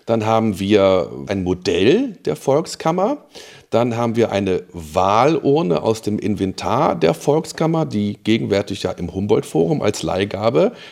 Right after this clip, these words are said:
präsentiert wird. Dann das sogenannte Stabwerk-Leuchtensystem, ein Wegeleitsystem, aber auch relativ profane Sachen wie, äh, Teppichreste von der Auslegeware, aber auch Lichtpläne.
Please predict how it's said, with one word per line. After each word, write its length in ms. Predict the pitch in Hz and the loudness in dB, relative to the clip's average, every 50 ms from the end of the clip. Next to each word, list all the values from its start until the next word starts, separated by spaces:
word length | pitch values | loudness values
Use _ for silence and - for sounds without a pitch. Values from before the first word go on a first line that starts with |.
| - _ | -18 _
präsentiert 600 | - 151 151 160 160 160 - 170 165 185 - - | 0 0 2 2 0 -4 -2 -2 -2 -2 -2 -2
wird. 240 | 185 180 180 180 - - - - - - - - _ - | -2 -2 -2 -2 -6 -20 -20 -20 -20 -20 -20 -20 _ 0
Dann 280 | 127 120 135 139 135 | 0 2 2 2 0
das 120 | 120 117 - | -2 0 0
sogenannte 360 | 147 135 127 123 117 - 101 | -2 -2 0 -2 -4 -4 -6
Stabwerk-Leuchtensystem, 1500 | - - 110 120 120 - 98 - 110 120 147 202 - - 143 135 131 127 - - 143 139 139 135 127 131 127 127 117 - | -4 0 0 0 0 -2 -8 -6 -2 0 0 0 -2 -4 -10 -10 -10 -10 -8 -4 -2 0 0 0 0 -2 -4 -6 -6 -8
ein 160 | 113 101 98 | -8 -8 -2
Wegeleitsystem, 1080 | 120 156 185 165 135 127 127 135 131 - 123 - - - 131 127 127 123 123 120 120 123 - - - - - - - - | 0 0 0 0 -2 -2 -2 -2 -2 -4 -10 -12 -6 -4 -2 -2 0 -2 -4 -6 -6 -10 -18 -20 -20 -20 -20 -20 -6 -6
aber 240 | 110 104 117 - | 0 0 0 2
auch 240 | 101 110 117 113 - | 4 2 2 2 2
relativ 400 | 110 113 110 - - 110 - - | 0 -2 -2 -2 -4 -8 -8 -8
profane 640 | - 107 95 - 101 101 110 127 135 123 120 104 107 | -10 -10 -8 -4 -2 0 0 2 2 2 0 0 -2
Sachen 440 | 101 113 113 110 - 117 101 92 | 0 -2 -2 -2 -2 -8 -8 -6
wie, 320 | 98 104 104 104 101 92 - | -6 -6 -4 -4 -4 -6 -6
äh, 280 | - 101 98 95 - | -6 -6 -8 -8 -8
Teppichreste 760 | 98 - - 185 196 - 170 135 - - 117 113 - - 107 101 | -10 -2 0 0 0 0 -4 -8 -4 -2 -2 -2 0 -2 -2 -2
von 180 | - 117 113 | -2 -4 -2
der 140 | 107 101 - | -2 -2 0
Auslegeware, 1200 | 123 156 202 208 - - 151 156 160 156 147 131 120 117 123 127 127 131 120 123 120 120 117 107 - | 2 2 2 2 2 -2 -2 -2 0 0 -2 -2 -2 -4 -4 -4 -4 -2 -2 0 2 2 0 0 -2
aber 280 | 110 104 110 101 - | -4 -2 -4 -4 -2
auch 300 | - 107 98 - - - | -2 -4 -4 -4 -8 -8
Lichtpläne. 920 | - 127 208 233 - - - - - 127 123 123 123 127 123 120 120 117 110 | -4 -2 -2 -2 -2 -4 -14 -8 -4 -2 -2 0 0 0 2 4 4 4 4